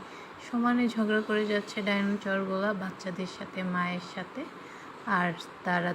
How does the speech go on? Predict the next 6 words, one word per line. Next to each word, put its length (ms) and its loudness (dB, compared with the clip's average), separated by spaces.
তো 80 0
মি-, 360 2
মিউজিক 580 0
বাজাচ্ছে, 680 -4
কি 100 0
সুন্দর, 400 -2